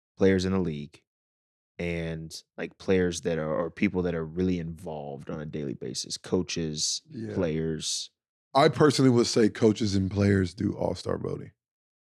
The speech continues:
Speaker 2: But I feel like you need to give 'em a pool
Speaker 1: Yeah.
Speaker 2: of players. Because if you don't give 'em a pool, they're gonna just pick somebody on their team.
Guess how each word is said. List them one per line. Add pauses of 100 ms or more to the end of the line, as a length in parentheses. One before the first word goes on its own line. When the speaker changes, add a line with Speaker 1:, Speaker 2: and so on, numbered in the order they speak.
(320)
Speaker 2:
But
I
feel
like
you
need
to
give
'em
a
pool (600)
Speaker 1:
Yeah. (220)
Speaker 2:
of
players. (760)
Because
if
you
don't
give
'em
a
pool,
they're
gonna
just
pick
somebody
on
their
team.